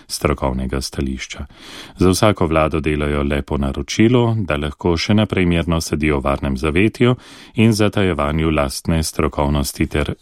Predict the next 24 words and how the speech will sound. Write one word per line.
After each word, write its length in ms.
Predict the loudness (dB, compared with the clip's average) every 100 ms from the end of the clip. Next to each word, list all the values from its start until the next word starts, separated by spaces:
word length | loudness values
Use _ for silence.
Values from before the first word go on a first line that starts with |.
| -2
resnice. 640 | 0 0 -4 -4 -8 -18 _ _ -20 -20 -20 -20 -20 0
V 220 | 4 4
zahodnih 600 | 4 0 2 2 2 0
demokratičnih 880 | 0 -4 -2 -2 -2 -2 -6 -4 -6
državah 640 | -4 -2 2 4 2 0 -2
vladne 380 | 0 0 2
in 60 | 0
državne 400 | 0 0 2 0
službe 400 | 0 0 2 0
opravljajo 560 | 0 2 2 2 2 2
delo 280 | 0 -2
strokovno, 680 | -2 -2 -2 2 2 2 -2
ne 220 | -2 -2
glede 400 | 0 -2 0 0
na 200 | 0 -2
barvo. 520 | 0 0 -2 -6 -12 -16 -20 -20 -20 -8
Tudi 260 | -2 2 2
Alenka 440 | 2 2 2 2
in 80 | 0
njeni 220 | 0 -2
ministri 580 | 0 2 0 2 0 0
so 180 | 2 0
iz 160 | 0
poslanskih 720 | -2 -4 -2 -2 -2 -2 -4